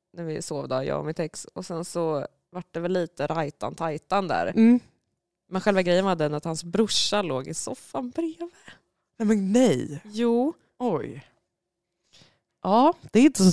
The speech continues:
Speaker 2: trevligt, för jag har varit den som ligger bredvid
Speaker 1: Jag
Speaker 2: när
Speaker 1: har
Speaker 2: saker och
Speaker 1: också
Speaker 2: ting
Speaker 1: varit
Speaker 2: händer.
Speaker 1: den som ligger
Speaker 2: Det
Speaker 1: bredvid. Och det är ingen
Speaker 2: värsta
Speaker 1: rolig
Speaker 2: någonsin.
Speaker 1: upplevelse. Och jag skäms över att det blev, men,
Speaker 2: Mm.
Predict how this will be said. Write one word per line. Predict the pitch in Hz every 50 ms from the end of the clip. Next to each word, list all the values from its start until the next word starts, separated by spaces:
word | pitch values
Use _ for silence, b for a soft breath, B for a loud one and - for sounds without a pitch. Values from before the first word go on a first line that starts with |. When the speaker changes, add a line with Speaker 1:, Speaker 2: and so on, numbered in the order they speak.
| -
Speaker 2:
trevligt, | - 170 143 139 143 151 -
för | - 180
jag | 175
har | 175 220 214
varit | 196 156 160 190 -
den | - 135 131
som | 131 - 139 135 135 139 139 220 220
ligger | - 156 160 151 151 131 135 143 135
bredvid | 135 135 143 143 135 151 143 147 139 165
Speaker 1:
Jag | 269 359
Speaker 2:
när | 381
Speaker 1:
har | 427 -
Speaker 2:
saker | - - - 453
och | -
Speaker 1:
också | - - - - 302
Speaker 2:
ting | 233 240
Speaker 1:
varit | 220 190 185 190
Speaker 2:
händer. | - - 202
Speaker 1:
den | 190 175 175
som | - 202
ligger | 202 190 185 165
Speaker 2:
Det | 170
Speaker 1:
bredvid. | 175 170 196 254 233 175 -
Och | - 285
det | 220 233
är | 330 427 440
ingen | 330 277 262
Speaker 2:
värsta | - - -
Speaker 1:
rolig | 226 220 208 -
Speaker 2:
någonsin. | 156 147 143 139
Speaker 1:
upplevelse. | 131 - 160 151 156 165 214 233 - - 262 190 151
Och | 147
jag | 175 214 208
skäms | - - - - 311 294 247 202 180 - - - -
över | - 175 170 160 151 156 156 151
att | - - 165 165 -
det | - 151 151
blev, | 151 156 165 202 220 160 139
men, | 147 156 160 160 160 160 160 147 - - - - _ _ _ _ _ _ _ _ _ _ _ _ _ _ _ _ _ _
Speaker 2:
Mm. | - 180 180 185 247 330